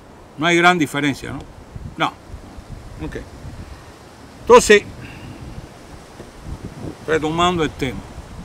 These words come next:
¿tienes el derecho a defenderte? Sí. Son más de uno y tú consideras, fíjense cuál es el mensaje, y tú consideras que tu vida está en peligro inminente de que te vayan a hacer daño a ti o a tu familia,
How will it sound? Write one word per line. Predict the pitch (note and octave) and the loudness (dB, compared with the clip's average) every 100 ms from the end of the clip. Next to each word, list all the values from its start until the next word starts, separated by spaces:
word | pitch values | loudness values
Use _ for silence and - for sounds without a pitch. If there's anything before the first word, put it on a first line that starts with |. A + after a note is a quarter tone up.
| - - - | -12 -10 -2
¿tienes | A#3 C4+ A#3 | 2 6 6
el | A3 | 8
derecho | A#3 A#3 A3 | 8 8 6
a | F3+ | 4
defenderte? | A3 A3+ A#3 - - | 4 6 6 4 -4
Sí. | - - G3+ - - - - - | -6 -2 -2 -2 -12 -16 -16 -10
Son | - - B3+ | 4 6 8
más | A#3+ F#3+ | 8 8
de | F#3 G#3 | 8 6
uno | A#4 G#4 - - - - | 4 2 -4 -6 -6 -6
y | - | -8
tú | - | -8
consideras, | - - G3+ - - E3+ F3+ G3 C#3+ - - - - - - - - - - - - - | -2 0 0 0 0 4 8 8 8 2 -10 -14 -12 -12 -8 -8 -8 -12 -14 -16 -10 2
fíjense | G3+ G3 G#3 | 2 4 2
cuál | G3+ G3 | 6 6
es | G#3 | 6
el | G3 | 4
mensaje, | E3+ - E3 C#3+ | 2 4 2 0
y | |
tú | - A3 | -4 -4
consideras | A#3 G#3 - F3+ E3+ G#3 F3 C3 - - - - - | 0 0 0 2 6 6 6 0 -10 -18 -18 -10 2
que | E3+ | 2
tu | - D#3+ D#3+ | 4 0 0
vida | - A3 G#3+ C#3 - - - - - | 2 2 2 0 -2 -6 -8 -10 -10
está | C#3 F#3 G#3 | -2 2 4
en | - | 4
peligro | E3+ F#3+ G#3 F3+ | 4 4 4 0
inminente | D#3+ D#3+ G3+ G3 - A2+ - A2+ - - | -2 2 2 2 -4 -10 -10 -12 -14 -8
de | C#3 | -6
que | C3+ C3+ | -4 -4
te | C#3+ | 4
vayan | E3+ F#3+ F3 | 8 8 8
a | D#3+ | 4
hacer | - F#3+ E3+ C#3+ | 2 2 2 6
daño | F#3 F#3+ C#3+ C3+ | 8 8 6 0
a | |
ti | B2+ G#3+ | 0 2
o | F#3+ | 4
a | |
tu | F3+ | 4
familia, | F3+ F#3+ A3+ F#3+ | 4 4 4 4